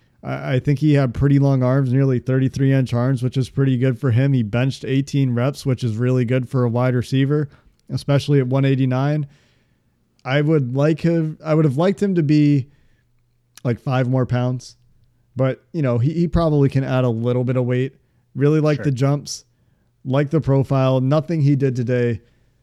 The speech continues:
Speaker 1: ma-, really moves him for me. So I'm still pretty pleased with Dyami Brown's pro day here and think that he's still certainly in the conversation for, for a day two vertical outside receiver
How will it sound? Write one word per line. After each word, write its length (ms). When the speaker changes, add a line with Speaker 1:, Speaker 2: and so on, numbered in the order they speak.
Speaker 1:
ma-, 300
really 320
moves 460
him 240
for 160
me. 300
So 380
I'm 220
still 200
pretty 300
pleased 400
with 140
Dyami 440
Brown's 640
pro 300
day 200
here 420
and 520
think 220
that 100
he's 220
still 180
certainly 460
in 60
the 60
conversation 920
for, 380
for 260
a 80
day 320
two 520
vertical 720
outside 540
receiver 720